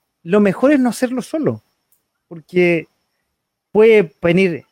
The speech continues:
un calambre, y ahí podemos hablar cuándo, si hay que meterse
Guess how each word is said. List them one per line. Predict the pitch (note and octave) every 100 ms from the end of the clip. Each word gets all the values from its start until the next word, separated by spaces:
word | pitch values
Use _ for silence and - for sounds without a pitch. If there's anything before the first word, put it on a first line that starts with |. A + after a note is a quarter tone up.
| _
un | D#3
calambre, | B2+ C#3 E3 G3 F#3+ F#3+ G#3+ A3 - -
y | F#3
ahí | F#3
podemos | D#3+ F#3 F#3+ E3+
hablar | F3 F#3 G3 - _ _ _ _ _ -
cuándo, | A#3 C4 C4 G#3+
si | A3
hay |
que | G3+
meterse | G#3+ G3+ A3 B3 G#3+